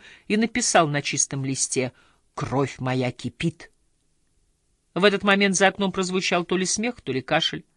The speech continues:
Одинцов резко поднял голову и увидел прямо перед собой ефрейтора Соколова. Тот действительно кашлянул, чтобы привлечь внимание офицера,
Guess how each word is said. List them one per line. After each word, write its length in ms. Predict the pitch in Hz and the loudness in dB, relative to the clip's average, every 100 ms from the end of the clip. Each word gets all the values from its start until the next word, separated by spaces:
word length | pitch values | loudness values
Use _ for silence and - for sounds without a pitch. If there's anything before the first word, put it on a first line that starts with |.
| _ _ _ _ _ - | _ _ _ _ _ 0
Одинцов 440 | 170 185 208 180 | 2 4 2 2
резко 280 | 190 - 180 | 2 0 -2
поднял 380 | 247 220 170 151 | 0 0 0 0
голову 400 | 139 127 127 - - _ _ | 0 0 -4 -10 -20 _ _
и 80 | 170 | 0
увидел 360 | 190 196 202 202 | 2 4 4 4
прямо 340 | 214 247 214 | 6 4 4
перед 280 | - 160 156 | 0 0 2
собой 320 | 160 151 147 | 0 2 2
ефрейтора 520 | 165 165 208 190 190 | 2 2 -2 0 -2
Соколова. 640 | 185 202 214 196 147 131 - - - - _ | 0 0 2 4 2 0 -4 -14 -20 -20 _
Тот 220 | 247 262 | 2 4
действительно 720 | 247 311 - 240 240 247 233 | 6 6 6 2 2 2 2
кашлянул, 640 | 233 220 - 226 202 196 - - _ | 4 2 4 0 0 -2 -6 -20 _
чтобы 320 | - - 202 | 0 6 6
привлечь 400 | 196 208 196 185 | 8 8 8 6
внимание 480 | 180 196 190 180 175 | 4 4 6 6 4
офицера, 540 | 175 180 - 175 165 | 2 2 4 4 2